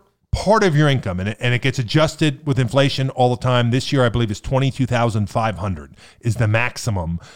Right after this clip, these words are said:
that you can defer tax-free. So it goes into an account tax-free when you earn it, and then you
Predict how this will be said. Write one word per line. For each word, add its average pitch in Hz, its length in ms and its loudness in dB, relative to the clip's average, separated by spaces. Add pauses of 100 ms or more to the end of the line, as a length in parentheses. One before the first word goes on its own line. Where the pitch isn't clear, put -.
(160)
that 117 220 -2
you 120 100 0
can 110 180 0
defer 113 600 2 (260)
tax-free. 139 720 -4
So - 180 -4
it 120 80 -2
goes 131 180 2
into 233 300 0
an 214 120 -2
account 170 440 -2
tax-free 135 880 -4 (340)
when 131 280 2
you 123 280 0
earn 233 260 4
it, 71 180 -12 (440)
and 143 240 2
then 139 380 4 (240)
you 147 560 4